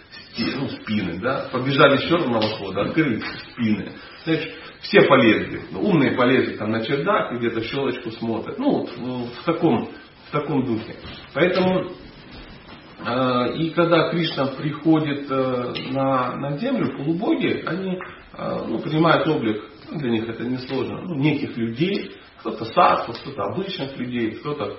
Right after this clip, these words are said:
каких-то, а, матаджули, мало нам понятных, да, а, и, ну, ничем даже не отличающихся от обычных людей, они приходят, чтобы увидеть. Почему? Потому что увидеть, э, Бога, э,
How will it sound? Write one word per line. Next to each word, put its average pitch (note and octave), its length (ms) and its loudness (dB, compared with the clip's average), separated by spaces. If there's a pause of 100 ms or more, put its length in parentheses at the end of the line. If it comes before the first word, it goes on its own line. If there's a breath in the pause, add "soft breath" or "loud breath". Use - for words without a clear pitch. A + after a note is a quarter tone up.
(220 loud breath)
каких-то, A2+ 580 -6 (300)
а, - 220 -14
матаджули, C#3 880 4 (140)
мало B2+ 360 6
нам A#2+ 200 2
понятных, A2+ 600 4 (340)
да, D#3 300 -4 (220 loud breath)
а, - 540 -8
и, C#3 580 -6
ну, B3 180 2
ничем F3+ 340 8
даже D3 220 8
не D#3 120 8
отличающихся D#3+ 880 6
от - 320 0
обычных B2 480 -4
людей, G3+ 400 0
они G#3 120 0
приходят, E3+ 420 -2
чтобы B2+ 280 -8
увидеть. G#2 400 -6
Почему? B3 440 -2
Потому G3+ 380 -2
что F#3 360 -2 (220 loud breath)
увидеть, F#3 500 -2
э, F3 340 2
Бога, G3 540 0 (120)
э, F3 60 -12